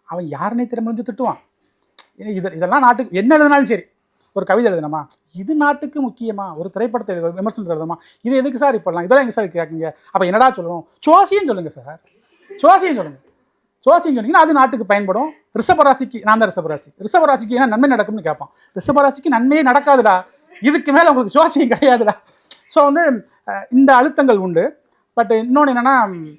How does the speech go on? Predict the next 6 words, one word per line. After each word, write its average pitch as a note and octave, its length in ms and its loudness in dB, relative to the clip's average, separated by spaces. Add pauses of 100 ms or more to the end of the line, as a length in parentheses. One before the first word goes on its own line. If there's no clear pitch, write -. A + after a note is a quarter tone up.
(140)
அஹ், E3+ 420 -6 (800)
எனக்கு A3+ 220 0
ரொம்ப G#3+ 120 2
நாள் G#3+ 140 6
ஆசை. E3+ 280 0
இப்போ D#3+ 200 -10